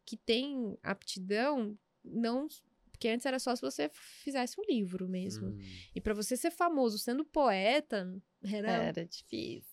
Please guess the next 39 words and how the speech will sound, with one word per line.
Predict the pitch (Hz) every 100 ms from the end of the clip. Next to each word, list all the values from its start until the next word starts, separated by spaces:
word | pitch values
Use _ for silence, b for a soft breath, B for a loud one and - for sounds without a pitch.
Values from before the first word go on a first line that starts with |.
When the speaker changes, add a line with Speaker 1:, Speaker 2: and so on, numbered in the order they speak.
| -
Speaker 1:
era | 196 190
difícil. | 180 190 202 - 247 226 220 254 247 233
Speaker 3:
<laughs> | 226
Speaker 1:
Tem | 240
muitos | 254 226 233 233 196
livros | 196 196 196
de | 185
Speaker 2:
Imagino. | 185 180 190 185
Speaker 1:
poesias | 196 185 185 190 175 185
aí | 175
que | 185 196
nunca | 185 185
Speaker 3:
É. | 180
Speaker 1:
ninguém | 185 185 185
abriu, | 208 240 240 208 196
quase, | - 196 170 190
Speaker 3:
Sim. | 180
Speaker 1:
praticamente, | 175 170 165 226 254 240 202 208
infelizmente. | - 196 240 240 220 185 -
Que | -
não, | 196 196
o | 202
pessoal | 214 214 220
não | 247
comprava, | 285 285 233 196 196 214 196
não, | 190 190 196
não, | 196 - -
Speaker 3:
Uhum. | 185
Speaker 1:
não | 208
era | 285
Speaker 3:
Não, | 302
Speaker 1:
interesse. | 247 208 185
Speaker 3:
não | 240
dá | 254
valor, | 254 269 226 196 196
né? | 208 208
Speaker 1:
Não | 226 240
era | 233
interesse. | 226 226 202 196 190 - 202